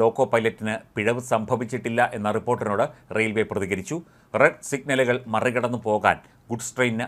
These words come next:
അനുമതി നൽകിയിരുന്നു എന്നായിരുന്നു റിപ്പോർട്ട്. എന്നാൽ പത്ത് കിലോമീറ്റർ വേഗതയിൽ റെഡ് സിഗ്നലിന് മുൻപ് ഒരു മിനിറ്റ് നിർത്തി മെല്ലെ മുന്നോട്ട് പോകാൻ മാത്രമാണ് അനുമതി നൽകിയിരുന്നത് എന്നാണ് റെയിൽവേ നൽകുന്ന വിശദീകരണം. സാധാരണ വേഗതയിൽ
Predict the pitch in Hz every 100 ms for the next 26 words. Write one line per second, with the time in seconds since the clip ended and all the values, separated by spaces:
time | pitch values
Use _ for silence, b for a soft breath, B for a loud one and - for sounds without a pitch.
0 | 110 113 113 127 110 104 127 117 120 104
1 | 95 90 104 90 - 82 - - b b
2 | - 107 120 127 117 - 156 143 143 139
3 | 123 123 123 123 123 B B 113 123 -
4 | - 147 131 117 113 98 85 120 131 139
5 | 131 131 123 107 104 131 - 107 117 147
6 | 135 123 123 117 113 110 107 107 110 104
7 | 101 104 104 110 107 90 95 98 120 110
8 | 110 101 104 95 85 143 B B _ 117
9 | 127 127 - 101 95 92 78 85 101 82
10 | 78 76 - _ b b b - 120 117
11 | 131 139 127 113 113